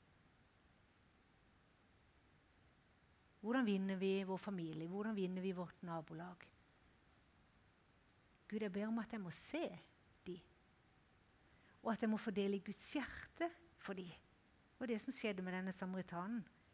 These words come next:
han så han, og så fikk han inderlig medfølelse med han.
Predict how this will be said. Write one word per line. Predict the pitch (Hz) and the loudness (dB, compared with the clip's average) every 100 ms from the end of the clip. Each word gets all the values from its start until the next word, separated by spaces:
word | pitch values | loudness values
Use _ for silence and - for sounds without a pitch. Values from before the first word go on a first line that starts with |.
| - - | -20 -2
han | 226 | 0
så | 220 - - 202 277 | 0 -2 -2 0 2
han, | 302 135 - - - - - - - - - - - - - | 0 -2 -8 -20 -20 -20 -20 -20 -20 -20 -20 -20 -20 -20 -16
og | - | -8
så | - | -4
fikk | 202 208 202 | -2 -2 -2
han | 208 | -2
inderlig | 220 208 185 165 165 170 160 - | 0 2 2 0 0 -2 -4 -6
medfølelse | 180 160 - 165 151 151 - 165 160 - - - | -4 -4 -6 -8 -6 -6 -6 -6 -8 -12 -20 -8
med | 165 156 | -4 -4
han. | 151 156 | -6 -10